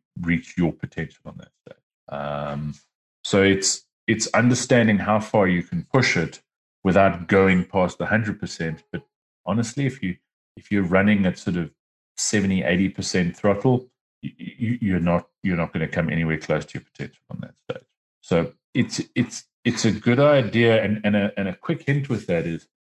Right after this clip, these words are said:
when, when the, when the R O shows you the, the, the activated time on that, on that swinger. So they, you know, they, everyone stands and they go, "Okay, say boom," and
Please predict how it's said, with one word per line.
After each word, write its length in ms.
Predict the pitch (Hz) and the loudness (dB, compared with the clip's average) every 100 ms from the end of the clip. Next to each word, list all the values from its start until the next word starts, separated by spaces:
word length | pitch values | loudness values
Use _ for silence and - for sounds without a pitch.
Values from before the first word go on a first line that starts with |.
| _ | _
when, 320 | 110 110 110 - _ _ - | 0 0 0 -8 _ _ -6
when 280 | 120 107 101 | 0 2 4
the, 380 | 101 98 95 90 - | 4 4 2 -2 -2
when 140 | 95 | -2
the 80 | 98 | 0
R 280 | 107 139 151 | 4 6 6
O 140 | 123 | 6
shows 640 | - - 139 135 139 117 | 4 4 4 6 4 4
you 160 | 117 101 | 2 2
the, 320 | 92 87 87 | 2 2 0
the, 340 | 85 87 85 - | -2 -2 -2 -2
the 160 | 92 98 | 0 0
activated 640 | 101 107 95 87 92 - | 0 0 2 2 -2 -10
time 400 | - 95 92 87 | -2 0 2 0
on 200 | 87 90 | 0 2
that, 360 | 90 82 - _ _ | 2 0 -4 _ _
on 140 | 90 85 | -4 -2
that 180 | 80 - | -2 -2
swinger. 320 | 101 82 71 | -2 -2 -4
So 160 | - | -4
they, 400 | 80 80 80 80 | -2 0 0 -2
you 160 | - 82 | -4 -4
know, 140 | 80 | -4
they, 220 | 78 78 78 | -4 -4 -4
everyone 340 | 85 87 80 | -4 -4 -4
stands 500 | - 104 110 110 87 | 0 4 6 4 2
and 140 | 78 | -4
they 100 | 73 | -10
go, 120 | 76 80 | -6 -6
"Okay, 440 | 87 92 95 90 | -6 -4 -2 -2
say 300 | - 78 76 | -6 -8 -4
boom," 400 | 95 120 120 107 | 2 4 6 2
and 160 | 78 | -2